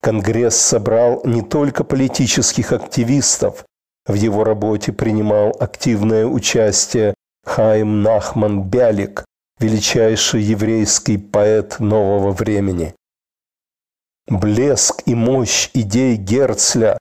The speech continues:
были столь очевидны, что очень скоро его поддержали ведущие еврейские писатели, ученые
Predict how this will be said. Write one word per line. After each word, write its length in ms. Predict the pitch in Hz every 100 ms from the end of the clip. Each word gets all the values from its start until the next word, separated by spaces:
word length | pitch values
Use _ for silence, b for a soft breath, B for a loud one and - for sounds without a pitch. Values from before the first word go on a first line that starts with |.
| _ _ -
были 360 | 101 117 135
столь 480 | 117 - - 139 127
очевидны, 840 | 107 - 110 127 151 117 110 101 92 _ _ _
что 320 | - - - 107
очень 340 | 107 - 104
скоро 540 | 101 - 117 117 110
его 240 | 110 104 110
поддержали 960 | - 113 101 113 101 87 123 127 123 120 _ _ -
ведущие 880 | 110 117 120 117 - - 120 117
еврейские 720 | 120 107 120 120 - - 117 107
писатели, 880 | - 107 - 135 135 - 131 131 -
ученые 840 | 120 - - 127 120 113 120 117